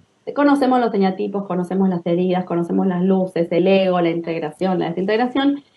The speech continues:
Y al final, las últimas clases, leemos nuestro propio mapa personal. O sea, todo lo que aprendemos lo aplicamos en nosotros mismos, en nuestro mapa de eneagrama. Es súper fuerte lo que va pasando con las personas, cómo a las personas le caen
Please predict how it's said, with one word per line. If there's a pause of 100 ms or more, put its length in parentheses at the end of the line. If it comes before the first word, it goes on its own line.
(120)
Y
al
final,
las
últimas
clases, (340)
leemos
nuestro
propio
mapa
personal.
O
sea,
todo
lo
que
aprendemos
lo
aplicamos
en
nosotros
mismos,
en
nuestro
mapa
de
eneagrama. (300)
Es
súper
fuerte
lo
que
va
pasando
con
las
personas,
cómo
a
las
personas
le
caen